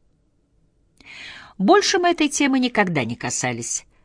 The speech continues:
пока много лет спустя Банс не напомнил мне о ней.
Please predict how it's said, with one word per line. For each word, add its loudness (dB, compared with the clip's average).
пока 4
много 4
лет 4
спустя 2
Банс 4
не 2
напомнил 2
мне -2
о -2
ней. -4